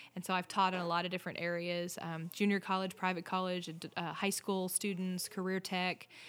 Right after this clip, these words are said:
uh, even incarcerated folks. I taught in prison for eight years, and that was a really cool, incredible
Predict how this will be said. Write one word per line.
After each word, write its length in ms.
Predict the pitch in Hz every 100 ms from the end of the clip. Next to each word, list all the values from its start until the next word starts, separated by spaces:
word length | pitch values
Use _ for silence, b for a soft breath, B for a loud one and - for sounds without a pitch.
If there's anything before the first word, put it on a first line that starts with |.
| B -
uh, 120 | 160
even 180 | 208 254
incarcerated 640 | 208 190 190 190 165 160
folks. 320 | - 147 -
I 60 | 175
taught 180 | - 190
in 80 | 175
prison 300 | 185 185 180
for 280 | 170 160 -
eight 160 | 175 -
years, 460 | 170 165 165 -
and 260 | - 170 175 B B B -
that 160 | 277
was 180 | 339 269
a 280 | 285 233 202 202
really 580 | 233 233 220 208 196 -
cool, 440 | - 214 208 202
incredible 840 | 175 - 202 196 185 175 175 170